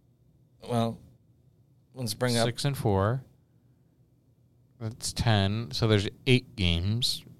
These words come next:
Speaker 2: Right? There's eighteen weeks. Do, do, do, do, do. Yeah. Oh, no. I said seven and ten.
Speaker 1: Yeah, it's seventeen games.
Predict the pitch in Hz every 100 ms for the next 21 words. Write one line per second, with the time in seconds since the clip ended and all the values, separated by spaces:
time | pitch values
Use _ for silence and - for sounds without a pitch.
0 | _ _ _ 101 104 107 95 98 101 -
1 | 120 113 113 127 - - - - - -
2 | _ _ _ _ _ _ _ _ _ _
3 | _ _ _ _ 156 151 - - 120 123
4 | 120 - 98 95 - 90 90 90 90 90
5 | 90 101 - _ _ _ _ _ _ _
6 | _ _ _ _ _ _ _ _ _ _
7 | _ _ _ - 143 220 - - _ _
8 | _ _ _ _ _ _ _ _ _ -
9 | 120 113 85 - - _ _ - 104 117
10 | 104 - 107 95 85 85 - 101 95 90
11 | - _ _ _ _ _ _ _ 107 92
12 | - - 95 82 - 65 52 - - -
13 | -